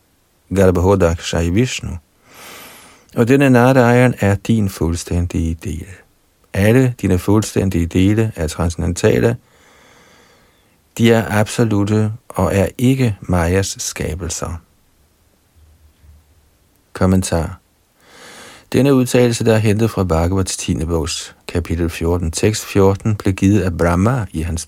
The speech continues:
bønner til Herren Krishna, efter at Herren havde overvundet ham ved at stille sine mystiske kræfter til skue. Brahma havde forsøgt at sætte Krishna på prøve for at finde ud af,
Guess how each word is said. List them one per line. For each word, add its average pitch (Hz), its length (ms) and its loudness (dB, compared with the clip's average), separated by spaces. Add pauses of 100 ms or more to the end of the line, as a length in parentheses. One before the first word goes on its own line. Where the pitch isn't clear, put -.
bønner 95 240 2
til 87 520 0
Herren 92 420 0
Krishna, 107 540 0 (960)
efter 127 340 4
at 117 100 2
Herren 123 300 4
havde 127 240 4
overvundet 107 580 2
ham 98 300 0 (240)
ved 98 140 0
at 95 100 2
stille 101 300 0
sine 98 220 2
mystiske 104 560 0
kræfter 80 380 -4
til 80 200 -4
skue. 76 520 -10 (2750)
Brahma 90 300 0
havde 107 200 4
forsøgt 107 380 2
at 101 80 0
sætte 98 340 2 (260)
Krishna 117 420 0
på 101 120 -2
prøve 107 420 2
for 101 180 2
at 87 80 2
finde 90 220 0
ud 120 120 4
af, 95 220 2